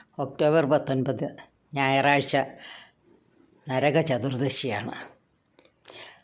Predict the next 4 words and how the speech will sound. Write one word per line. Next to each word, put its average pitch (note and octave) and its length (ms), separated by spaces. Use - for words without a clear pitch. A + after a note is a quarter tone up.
അന്നേ D3+ 280
ദിവസം D3 400
ശ്രീകൃഷ്ണ D3+ 500
ഭഗവാൻ C#3+ 360